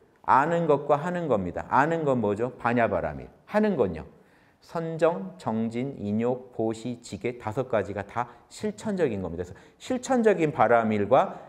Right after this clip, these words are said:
그 아는 바라밀, 인식 측면에서의 바라밀, 지적인 바라밀. 그래서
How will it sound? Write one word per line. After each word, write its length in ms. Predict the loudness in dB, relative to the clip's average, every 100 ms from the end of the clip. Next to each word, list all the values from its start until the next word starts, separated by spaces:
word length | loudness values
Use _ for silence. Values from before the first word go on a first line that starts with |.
| -20 _ _ _
그 240 | -12 -10 -12 -18 _ _
아는 360 | 4 6 6 0
바라밀, 460 | 2 2 0 -4 -4
인식 500 | -2 -2 -2 -10 -14 -20 _
측면에서의 520 | -12 -6 -2 -2 -2
바라밀, 440 | -2 -2 -2 -4 -8
지적인 460 | -6 2 2 2 0
바라밀. 360 | -2 -2 -2
그래서 380 | 0 2 2 0